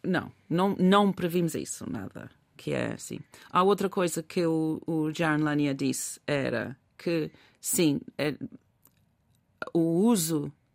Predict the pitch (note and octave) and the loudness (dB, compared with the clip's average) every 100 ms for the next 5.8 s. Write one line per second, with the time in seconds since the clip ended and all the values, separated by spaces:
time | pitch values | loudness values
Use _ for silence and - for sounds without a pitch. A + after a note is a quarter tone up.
0 | _ _ - - D#3+ - F#3+ G#3 G#3 G#3 | _ _ -16 -10 -10 -2 2 2 4 2
1 | F#3+ G3 G3+ C#3+ F3 F#3+ A3+ G#3+ - G3+ | 2 -4 -6 -6 0 4 6 4 2 0
2 | F#3+ E3+ D#3+ F3 D#3 - D#3+ - F3+ G3 | 2 0 2 0 0 0 0 2 2 4
3 | F3+ D#3+ E3 - - - D3 D3 D3 - | 2 0 -2 -10 -6 -2 -2 -2 -6 -6
4 | D3 D#3 - G3+ - - - - E3 G3+ | -8 -8 -8 -10 -10 -20 -20 -14 -2 2
5 | A#3 A#3+ A3+ - G3+ G#3+ G#3+ | 4 4 0 -4 -4 -2 -2